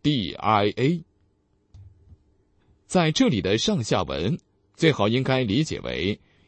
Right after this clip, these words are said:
由于什么的缘故，或者因为。实际上，在一些地方，它就是那样被翻译为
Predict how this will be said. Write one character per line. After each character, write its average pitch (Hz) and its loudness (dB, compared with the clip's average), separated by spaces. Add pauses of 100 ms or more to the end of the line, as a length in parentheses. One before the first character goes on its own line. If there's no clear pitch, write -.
(140)
由 165 4
于 135 0
什 - -2
么 110 0
的 73 -2
缘 73 -4
故， 185 0 (380)
或 - 2
者 60 -8 (320)
因 175 2
为。 62 -6 (1400)
实 147 2
际 151 2
上， 107 2
在 131 -2
一 98 0
些 120 2
地 117 0
方， 90 -4 (300)
它 143 0
就 135 2
是 123 0
那 175 0
样 65 -8
被 87 -2
翻 117 -2
译 110 -2
为 85 -4